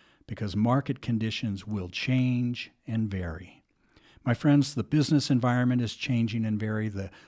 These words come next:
the community and chi-, environment is changing and varying. Uh, the world has become so complex.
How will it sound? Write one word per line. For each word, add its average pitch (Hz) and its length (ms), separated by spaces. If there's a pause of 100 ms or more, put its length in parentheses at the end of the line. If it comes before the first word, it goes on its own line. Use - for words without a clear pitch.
the 110 100
community 135 580
and 107 180
chi-, - 280
environment 107 580
is 95 100
changing 110 440
and 101 100
varying. 104 460 (120)
Uh, 277 180 (360)
the 117 80
world 135 360
has 104 140
become 104 360
so - 340
complex. - 840